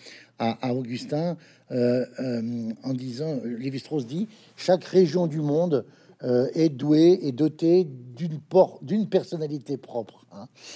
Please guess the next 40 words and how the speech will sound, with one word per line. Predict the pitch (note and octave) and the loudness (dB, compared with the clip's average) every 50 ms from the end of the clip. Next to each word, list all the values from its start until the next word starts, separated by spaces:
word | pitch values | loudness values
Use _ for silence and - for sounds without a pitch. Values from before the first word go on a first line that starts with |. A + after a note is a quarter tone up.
| - - - _ - | -18 -20 -18 _ -4
Euh, | A2+ A2 A2 A2 | -2 -2 -2 -2
et | A2+ B2 | -2 -4
ça, | A#2 - E3 | 0 0 0
c'est | - - B2+ - | 0 0 -6 -4
très | - C#3 C3 | -2 -2 0
intéressant | C3 B2 - C3 A#2 A2+ - - D#3 F#3 F3 | 0 -2 0 -2 -2 -2 -2 -2 -4 -4 -2
parce | C#3+ B2+ - | -2 -4 -2
que | - C3 B2 - - - _ _ _ _ | -2 -4 -4 -4 -8 -18 _ _ _ _
on | B2+ B2+ | -4 0
voit | A#2 A#2+ B2+ B2+ | 2 4 4 4
bien | A#2+ B2 D3 E3 F#3 | 4 4 2 2 2
qu'il | F#3 - B2+ A#2+ | 0 -2 -2 0
y | C#3 | 2
a | D3+ | 2
une | C#3+ A#2+ | 2 0
pluralité, | - - E3 D3 B2 C3+ B2+ B2+ B2 A2+ - C#3+ D3 E3 E3+ E3 - - - - - _ - | -6 -6 -4 0 0 0 0 0 -6 -8 -4 -2 -2 -2 -2 -6 -12 -20 -20 -20 -20 _ -2
euh, | A#2+ A#2+ A#2+ A2+ | 0 0 0 2
de | B2 B2+ | 0 0
personnalités. | A#2+ - C#3 A#2+ - - - B2+ B2 A#2 B2 B2 A#2+ - G3 G#3+ G3+ - - - - _ _ | 2 2 0 0 0 -4 -2 -2 0 -2 -2 -4 2 2 2 2 2 -4 -14 -20 -20 _ _
Vous, | - A#2 A#2+ F#3 A#3+ A#3 | -8 -2 2 4 4 6
par | F3 F3 C#3 C3 | 6 6 6 8
exemple, | C3 B2 A#2+ C#3+ F3 F#3+ G3 - - _ - _ _ _ | 8 6 6 4 0 0 -2 -4 -8 _ -20 _ _ _
le | - C3 C#3 C#3 | 0 4 6 6
Japon, | B2+ A2 C3+ D3 C#3 C#3 - C#3+ D#3 F#3 A3 F#3+ B2+ - _ | 6 6 6 6 4 4 2 0 0 0 0 -2 -6 -10 _
hein, | - G#2+ C3+ D#3+ E3+ C#3+ A2 | -8 -6 -4 -2 -2 -4 -4
euh, | G2+ G2+ G2+ | -6 -6 -6
Augustin, | A2+ A2 A2+ A#2+ A2+ - - - B2 B2+ D#3 F#3 F#3+ - - - - - - _ _ - | -8 -8 -6 -8 -10 -10 -6 -4 -2 -2 -2 -4 -6 -10 -18 -20 -20 -20 -20 _ _ -4
euh, | A#2+ A#2+ A#2 A#2+ A2+ - B2 | 0 2 2 2 0 0 -2
euh, | C3 B2+ A#2 A2+ A2+ G#2+ - - | -2 0 0 -2 -4 -6 -6 -6
a | B2+ B2+ C#3 D3 | -2 0 2 2
été | C#3+ C#3+ C#3 - D3 D3 D3 C#3+ C#3 C3+ C3+ - | 2 0 0 -2 0 0 2 2 0 -2 -4 -6
essentiel, | C#3+ C#3 B2 - A#2 A#2 A2+ - - C#3+ E3 G#3 B3 B3+ - - _ | -6 -4 -4 -2 -4 -4 -6 -6 0 2 2 2 2 0 -4 -8 _
hein, | - A2 D3+ F#3+ - _ - - - _ _ | -12 -10 -10 -10 -10 _ -20 -20 -20 _ _
dans | B2+ B2 | -6 -2
votre | A2+ B2 A#2+ - - | -2 -2 -4 -4 -8
histoire. | A2+ - - - C3+ C#3 E3 F#3+ A3+ B3 - - - - - - _ - | -10 -10 -8 -2 0 4 4 4 4 2 -2 -8 -16 -20 -20 -20 _ -8
Euh, | A#2+ A2+ A#2 A#2 | -4 -4 -2 -2
vous | A2 A2+ A#2+ | -2 -4 -4
dites | B2+ E3+ E3+ - | -4 -6 -6 -4
que, | - C#3 B2+ A#2+ A#2+ A#2+ | -4 -2 -2 0 0 -2